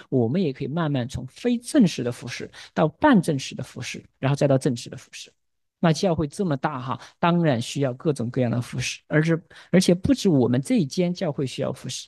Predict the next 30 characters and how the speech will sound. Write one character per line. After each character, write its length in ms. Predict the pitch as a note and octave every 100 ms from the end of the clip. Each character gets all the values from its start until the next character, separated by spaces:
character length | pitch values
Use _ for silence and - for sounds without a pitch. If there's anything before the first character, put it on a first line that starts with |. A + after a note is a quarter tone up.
| _
弟 120 | - D3
兄 100 | C#3+
姐 140 | B2
妹 80 | A2+
们， 180 | A2 - _ _ _ _ _ _ _
我 140 | E3
们 100 | E3+
要 80 | G3+
知 140 | -
道， 100 | F#3
就 160 | D#3 G3+
算 140 | F#3+
在 100 | F3+
我 60 | E3+
们 40 |
的 80 | C3
周 200 | C3 D3
边， 180 | C#3+ C#3+
还 140 | C#3 C3
有 60 |
不 120 | C3+
少 140 | F3 C3
的 100 | A#2
教 220 | A#2+ C3
会 80 | C3
是 140 | C#3
没 220 | B2+ B2+
有 120 | F3 D3+
牧 240 | F3 D3
师、 260 | - C#3+